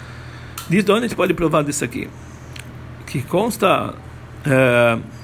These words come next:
na, na Shulchan Aruch que nós falamos antes, que a pessoa que ele se reclina em toda a refeição,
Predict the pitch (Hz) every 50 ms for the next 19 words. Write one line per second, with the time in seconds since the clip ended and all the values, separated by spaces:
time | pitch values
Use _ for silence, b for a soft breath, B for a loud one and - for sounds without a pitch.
0 | - - - - 151 139 127 135 131 135 127 127 - - - 143 139 139 143 170
1 | 196 190 - 147 135 127 - 139 135 147 147 135 113 - 120 - 123 127 - -
2 | - - - - - - - B B B B B B B B B B B B -
3 | 147 131 - 139 120 - - 202 226 233 220 208 196 190 165 143 135 131 - -
4 | - 151 147 131 127 - 135 135 131 127 127 - 143 131 131 120 127 - 180 202
5 | 226 214 175 151 160 - 190 196 190 170 156 156 156 - 123 - - 123 117 117
6 | 143